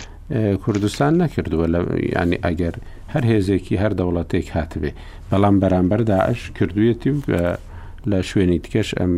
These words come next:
پشتیوانیەی هەبووە لە ڕۆژاوای کوردستان و لە، ئە، شوێنی دیکەش مەسەلەن لە یەمەن و لە ئەمانەش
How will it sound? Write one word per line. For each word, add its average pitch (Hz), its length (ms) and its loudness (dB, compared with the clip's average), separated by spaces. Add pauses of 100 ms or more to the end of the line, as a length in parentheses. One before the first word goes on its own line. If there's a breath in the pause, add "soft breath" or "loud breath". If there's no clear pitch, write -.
(300)
پشتیوانیەی 85 680 0
هەبووە 101 320 -2
لە 80 120 -2
ڕۆژاوای 80 420 -2
کوردستان 95 600 -4
و 98 100 0
لە، 87 180 -2 (560 loud breath)
ئە، 90 100 -4 (320)
شوێنی 87 380 -2
دیکەش 82 380 -4
مەسەلەن 80 420 -4
لە 78 80 0
یەمەن 90 320 2
و 85 120 0
لە 82 60 0
ئەمانەش 85 440 -2